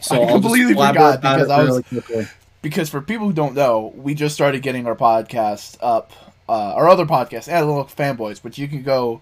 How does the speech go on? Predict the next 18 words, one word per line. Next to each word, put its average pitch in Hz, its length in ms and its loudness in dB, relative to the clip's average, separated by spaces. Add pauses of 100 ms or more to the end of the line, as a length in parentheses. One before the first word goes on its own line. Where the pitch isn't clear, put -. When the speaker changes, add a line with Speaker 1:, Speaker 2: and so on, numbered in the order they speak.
Speaker 2:
<laughs> - 80 -20
listen 151 240 -6
to 160 220 0 (120)
right 156 260 0
now. 151 500 -6 (520)
Upload 143 360 -2
every 139 240 -2
Speaker 1:
You 131 100 -6
Speaker 2:
Friday. 240 180 6
Speaker 1:
finally 311 360 6
gave 294 200 6
it 302 80 6
a 294 80 6
tagline: 220 760 4
Book - 240 0
Club 254 240 2
for 254 180 2
Everything. 226 580 -2